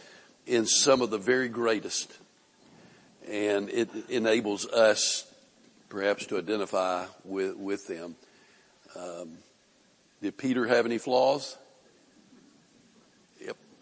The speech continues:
Um, how about Andrew, James, and John? Yep. Um,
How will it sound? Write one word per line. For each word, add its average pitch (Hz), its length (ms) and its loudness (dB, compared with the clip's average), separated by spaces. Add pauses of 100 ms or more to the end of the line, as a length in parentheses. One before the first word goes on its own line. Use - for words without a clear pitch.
(680)
Um, 92 520 -2 (580)
how 123 60 -4
about 123 280 2
Andrew, 120 400 -2
James, 117 400 -2
and 104 100 -6
John? 95 440 -4 (1400)
Yep. 92 220 -6 (1120)
Um, 92 760 0